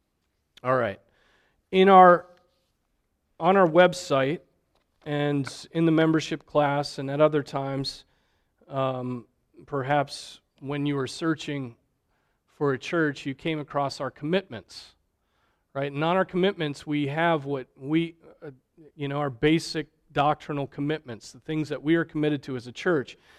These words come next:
And one of those is the centrality of true preaching, in which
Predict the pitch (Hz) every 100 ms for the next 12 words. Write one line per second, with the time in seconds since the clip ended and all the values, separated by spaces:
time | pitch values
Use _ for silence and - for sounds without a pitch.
0 | _ _ 131 147 170 240 233 175 160 160
1 | 139 147 151 131 - 147 - 180 185 180
2 | 151 139 - - 147 135 175 185 170 -
3 | 104 98 _ 143 143 156 - - -